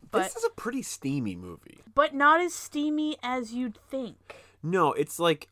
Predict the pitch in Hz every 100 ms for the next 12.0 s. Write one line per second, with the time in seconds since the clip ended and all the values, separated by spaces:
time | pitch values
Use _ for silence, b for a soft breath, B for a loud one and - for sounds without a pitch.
0 | _ _ - 104 - 127 139 131 - 135
1 | - 127 123 110 101 - - 139 - _
2 | 120 196 202 - - _ 139 175 190 160
3 | 170 143 - 135 117 101 104 - 104 101
4 | 101 _ 113 113 117 - 131 143 165 160
5 | - - - - 110 113 110 110 107 -
6 | - - 127 131 123 120 117 120 113 113
7 | 110 107 101 110 117 110 101 - 110 113
8 | 117 - - - - - _ _ _ _
9 | _ 123 117 107 117 110 107 113 117 123
10 | 120 120 - - - _ - 95 113 104
11 | 104 101 98 95 98 98 - 98 95